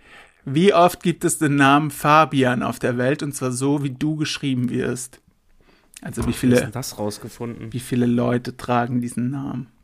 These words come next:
Speaker 2: Okay, warte. Ja, boah, wie viele Menschen gibt's auf der Welt?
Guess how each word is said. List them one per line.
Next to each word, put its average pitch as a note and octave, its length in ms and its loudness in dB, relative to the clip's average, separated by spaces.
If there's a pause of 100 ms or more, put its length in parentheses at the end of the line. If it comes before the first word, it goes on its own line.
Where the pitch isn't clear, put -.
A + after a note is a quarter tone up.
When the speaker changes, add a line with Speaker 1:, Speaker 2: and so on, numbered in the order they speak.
(120)
Speaker 2:
Okay, A#2+ 380 -10
warte. A2 380 -12 (2000)
Ja, G2 220 -12
boah, G#2+ 240 -8
wie C3+ 80 -4
viele E3+ 160 -2
Menschen F3 300 0
gibt's E3+ 180 -2
auf D#3+ 100 -2
der D#3+ 140 0
Welt? D#3+ 320 -2